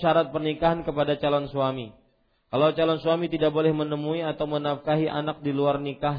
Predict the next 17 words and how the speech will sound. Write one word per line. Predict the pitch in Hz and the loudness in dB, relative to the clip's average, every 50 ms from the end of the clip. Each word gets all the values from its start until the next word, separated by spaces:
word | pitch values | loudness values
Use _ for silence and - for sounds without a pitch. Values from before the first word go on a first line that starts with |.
| - | -6
si | - 147 139 | -6 -6 -6
suami, | 131 - 135 135 135 135 139 135 123 110 107 _ _ _ _ _ _ _ _ - | -4 0 0 2 2 2 0 -4 -8 -8 -12 _ _ _ _ _ _ _ _ -10
sebab | 131 127 135 147 147 135 | -4 0 2 2 2 2
sebelum | 139 143 139 135 139 139 135 135 | -2 -2 0 0 0 0 0 0
bertemu | 131 139 139 - 147 151 156 143 | -2 -4 -2 -2 -4 -4 0 0
dengan | 143 139 139 139 135 | 0 0 0 -2 -2
wanita | 139 139 135 147 143 | -4 -4 -4 -4 -4
yang | 139 135 131 | -2 -4 -4
akan | 135 135 135 | -4 -4 -6
nikahinya, | 135 127 - 135 135 135 139 143 160 175 170 - - _ _ _ _ _ | -6 -4 -4 -2 -2 -2 -2 -2 -4 -6 -6 -8 -14 _ _ _ _ _
suami | - 139 147 151 143 | -6 -4 -4 -4 -4
pernah | 156 151 156 151 147 | -4 -2 -2 -4 -2
kawin | - 147 143 147 160 165 156 147 | 0 0 0 2 0 -2 -2 -2
dengan | 139 139 143 143 | -2 -2 0 -2
wanita | 143 139 139 143 143 139 - 151 151 147 | -2 -2 -2 -4 -4 -2 -2 0 0 2
lain | 143 143 139 139 143 147 151 147 143 139 | 2 2 2 2 0 0 -2 -4 -6 -6
non-muslim | 143 147 143 139 139 139 135 131 - - 135 139 135 123 110 | -6 -6 -6 -6 -6 -6 -8 -8 -6 -2 0 0 0 -2 -4